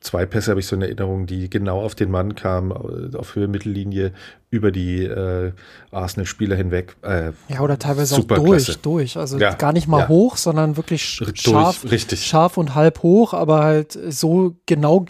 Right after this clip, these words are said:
Speaker 1: Ja.
Speaker 2: genau so getimed und genau so gespielt von der Richtung her, dass sie, dass da einfach keiner rankommen kann und dass Bayern da,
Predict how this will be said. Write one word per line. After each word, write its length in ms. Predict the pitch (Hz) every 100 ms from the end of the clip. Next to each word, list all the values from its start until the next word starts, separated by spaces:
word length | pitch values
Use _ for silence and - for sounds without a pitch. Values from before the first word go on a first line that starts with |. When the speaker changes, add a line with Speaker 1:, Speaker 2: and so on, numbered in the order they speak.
| -
Speaker 1:
Ja. 80 | 98
Speaker 2:
genau 280 | 156 156 185
so 260 | 156 175
getimed 560 | 175 - 156 160 175 180
und 120 | 156
genau 260 | 170 147 160
so 300 | 156 156 160 - - - - - _ -
gespielt 400 | 143 - 170 190
von 140 | 175
der 140 | 156 151
Richtung 340 | 165 - 156
her, 260 | 151 151 151
dass 220 | 147 -
sie, 240 | 147 143
dass 160 | 151 139
da 80 | 151
einfach 220 | 143 156
keiner 300 | - 147 143
rankommen 340 | 139 - 156
kann 180 | 147 135
und 200 | 240 143
dass 120 | 147 -
Bayern 340 | 143 139 139
da, 140 | 139